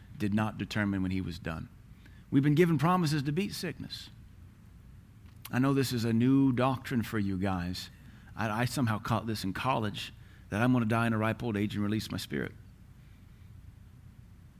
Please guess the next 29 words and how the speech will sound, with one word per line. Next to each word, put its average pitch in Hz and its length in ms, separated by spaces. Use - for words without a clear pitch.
We're 120 140
American. 131 500
We're, 113 180
we're, 120 240
we've 117 180
been 120 220
culturized. 113 800
We've 117 120
been 107 140
discipled 117 540
by 110 180
the 104 120
American 110 480
culture. 101 520
And 90 80
so 110 200
that, 104 160
honestly, 113 460
the 101 60
American 110 480
church 113 300
is 90 100
not 104 160
as 98 120
effective 104 440
as 92 140
it 85 80
should 92 320
be. 85 220